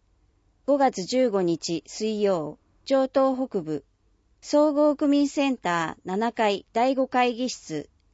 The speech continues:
大島四の五の一。五月二十二日水曜、香川北部、仙石地区集会所、一階洋室、仙石一の十三の十三。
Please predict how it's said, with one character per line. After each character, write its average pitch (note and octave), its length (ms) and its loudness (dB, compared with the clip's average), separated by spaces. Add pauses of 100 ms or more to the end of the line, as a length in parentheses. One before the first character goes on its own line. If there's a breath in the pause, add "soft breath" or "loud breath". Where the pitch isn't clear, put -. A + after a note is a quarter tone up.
(160)
大 A3+ 200 0
島 E3+ 320 -2
四 B3 260 -2
の F3+ 140 -2
五 G3 140 -2
の F3 120 -2
一。 D3+ 380 -8 (1300)
五 C#4+ 140 2
月 C#4 260 0
二 G#3 180 2
十 F#3 200 0
二 E3+ 160 0
日 F3 500 -4
水 G#3+ 360 -6
曜、 F3 340 -2 (260)
香 C#4 140 2
川 C#4+ 260 4
北 B3 280 -2
部、 D3+ 220 -6 (540)
仙 D4 220 2
石 D4 280 0
地 - 140 -8
区 G3 120 -2
集 A3 260 -4
会 F#3 300 0
所、 E3+ 260 -6 (300)
一 F#3+ 120 -12 (100)
階 C4 320 -2
洋 G#3 180 0
室、 - 360 -8 (540)
仙 B3+ 280 -4
石 E3+ 400 -4 (100)
一 C4+ 280 -4
の A3+ 140 0
十 A#3 240 -2
三 E3+ 260 -4
の E3 120 -6
十 G3+ 220 -2
三。 D3 380 -8